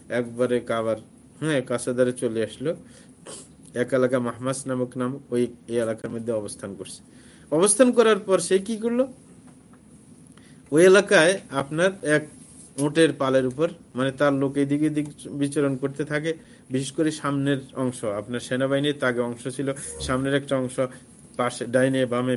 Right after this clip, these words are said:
পিছনে, হ্যাঁ, এরকম সেনাবাহিনীকে মধ্যভাগে একটা গ্রুপ এরকম রাখতো। সামনে যারা রাস্তাঘাট চিনে, ওরা মানে কোনো অঘটন, হ্যাঁ, ঘটতে চাইলে, কোনো সমস্যা দেখলে পরের লোকদেরকে জানাইবে। তো সামনের লোকগুলা চালাই করে কি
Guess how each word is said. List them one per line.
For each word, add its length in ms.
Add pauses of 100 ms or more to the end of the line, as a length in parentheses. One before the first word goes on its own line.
পিছনে, 320 (360)
হ্যাঁ, 240
এরকম 280 (100)
সেনাবাহিনীকে 580 (100)
মধ্যভাগে 500 (360)
একটা 160 (100)
গ্রুপ 180 (100)
এরকম 300
রাখতো। 220 (320)
সামনে 240 (120)
যারা 160 (100)
রাস্তাঘাট 480
চিনে, 200 (440)
ওরা 200
মানে 200 (160)
কোনো 160 (100)
অঘটন, 340 (480)
হ্যাঁ, 220
ঘটতে 320
চাইলে, 220 (100)
কোনো 120 (100)
সমস্যা 360
দেখলে 200 (120)
পরের 220 (100)
লোকদেরকে 360
জানাইবে। 400 (360)
তো 80
সামনের 480
লোকগুলা 400
চালাই 320
করে 220
কি 80